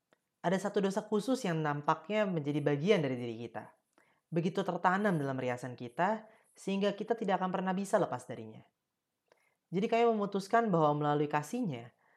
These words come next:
Tuhan akan memberi kami sedikit dorongan dan kedipan, dispensasi khusus jika Anda mau. Jadi kami melanjutkan hidup, menyadari bahwa sebenarnya kami sedikit lebih pintar daripada orang-orang yang menulis Alkitab di masa lalu.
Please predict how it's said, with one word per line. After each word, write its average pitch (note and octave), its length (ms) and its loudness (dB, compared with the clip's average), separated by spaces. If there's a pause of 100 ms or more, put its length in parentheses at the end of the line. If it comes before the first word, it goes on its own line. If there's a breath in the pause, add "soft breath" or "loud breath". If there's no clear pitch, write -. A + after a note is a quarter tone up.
(160)
Tuhan A3 200 6
akan G#3+ 280 4
memberi F#3+ 240 0
kami F#3+ 160 0
sedikit F#3 480 -2
dorongan C#3+ 460 2
dan C#3+ 60 -6
kedipan, E3 400 0 (640)
dispensasi F#3+ 520 -2
khusus G#3+ 480 -2
jika B2 240 -6
Anda A#2 160 -6
mau. A2 280 -8 (1500)
Jadi G#3 100 2
kami B3+ 300 6
melanjutkan G3 420 4
hidup, D#3 300 0 (760)
menyadari D3+ 380 4
bahwa D3 180 6
sebenarnya C#3+ 640 0 (320)
kami F3 260 0
sedikit G#3+ 380 0
lebih D#3+ 200 2
pintar F#3 240 2
daripada C#3+ 380 4
orang-orang C#3 460 2
yang D#3 80 0
menulis C#3 260 -4
Alkitab C#3 420 -4
di C3 60 -4
masa A#2+ 240 -6
lalu. C3 300 0